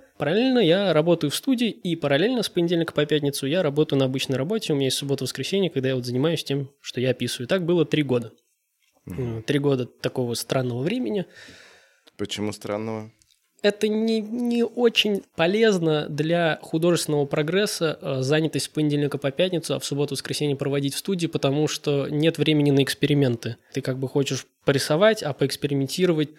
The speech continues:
Speaker 1: Во-первых, и пламя угасает, иногда ты что-то начинаешь, а уже надо уходить и снова пять дней ждать. Ну, это такое себе. А во-вторых, э, вот это,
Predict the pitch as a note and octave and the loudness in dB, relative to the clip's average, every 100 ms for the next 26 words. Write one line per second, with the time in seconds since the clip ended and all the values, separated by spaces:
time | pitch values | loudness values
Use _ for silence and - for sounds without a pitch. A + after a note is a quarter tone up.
0 | - E3+ G3 G3 G3 C#4+ D4 F3+ D3 C3+ | -2 4 4 4 2 4 6 6 6 2
1 | C3+ A#2+ C3 C3+ C#3 C3+ - C#3 C#3 - | 0 0 -2 0 0 -2 -4 -2 -2 -2
2 | G3 G#3+ - B2+ B2 C#3+ D3 C3+ B2+ C#3 | -2 -2 -4 -6 -4 -2 0 0 -2 -2
3 | E3+ F3 - E3+ F3 E3 D#3 D3+ C#3+ C#3 | -2 -4 -8 -4 -2 -2 0 -2 -2 -4
4 | C3+ A#2 - _ D3 D3+ C3 B2+ C3+ C#3 | -4 -6 -8 _ -4 -2 -2 -4 -4 -2
5 | A#2+ - B2+ B2 C3+ C3+ - F3 G3+ F#3+ | -4 -4 -6 -8 -8 -6 -2 0 0 -4
6 | - D3+ D3 C#3 C3+ C3+ D3+ - C#3 | -6 -4 -2 -2 -4 -4 -4 -4 -6